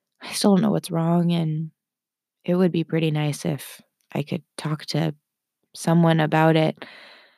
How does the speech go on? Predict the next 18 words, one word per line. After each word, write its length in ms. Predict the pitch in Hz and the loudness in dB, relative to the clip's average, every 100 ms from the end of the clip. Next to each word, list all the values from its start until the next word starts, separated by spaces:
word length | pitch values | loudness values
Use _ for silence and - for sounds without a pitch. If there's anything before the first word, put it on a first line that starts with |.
| _ _ _ - | _ _ _ -8
um, 600 | 160 156 156 147 147 156 - | -4 -2 -2 -2 -4 -8 -8
about 260 | 156 165 - | -2 0 0
what 160 | - - | -2 -2
I've 200 | 151 151 | -4 4
been 220 | 226 220 | 6 8
through, 380 | 233 214 202 190 | 8 8 8 6
about 320 | - - - | 2 -2 -2
what 100 | - | -2
I'm 180 | - 147 | -2 -2
trying, 680 | - 208 202 196 196 190 196 | 2 4 6 8 8 6 4
and 200 | 160 160 | 0 0
maybe 300 | 165 165 175 | 0 0 -2
come 260 | - 170 | 0 -2
up 200 | 165 - | -2 -4
with 180 | 160 151 | -8 -8
some 220 | - 160 | -10 -8
more 220 | 151 165 | -6 -6
strategies 920 | 151 - 156 156 156 151 151 151 147 | -6 -6 -4 -2 -2 -2 -2 -2 -4